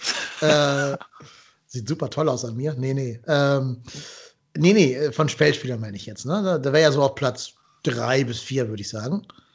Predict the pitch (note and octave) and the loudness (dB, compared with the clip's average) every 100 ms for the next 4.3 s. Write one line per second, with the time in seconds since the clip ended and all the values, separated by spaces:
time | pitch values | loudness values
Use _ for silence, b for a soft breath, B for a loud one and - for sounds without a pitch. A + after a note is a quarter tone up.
0 | b _ C3+ C3 B2+ B2 _ F3 F#3+ - | b _ -4 -2 -4 -8 _ 4 4 4
1 | A#3+ - E3 C#3 D3 D#3+ A3+ G#3+ F#3+ F3+ | 0 0 -2 0 2 4 6 6 6 4
2 | E3 D#3 D3+ C#3 C#3 C3+ C3 A#2 C3+ A#2 | 2 0 0 -2 -2 -2 -4 -6 -6 -8
3 | - - A#2+ B2+ - B2+ A#2 A#2 A#2 B2 | -10 -8 -8 -8 -8 -10 -8 -6 -6 -4
4 | A#2+ A#2+ E3 | -4 -6 -8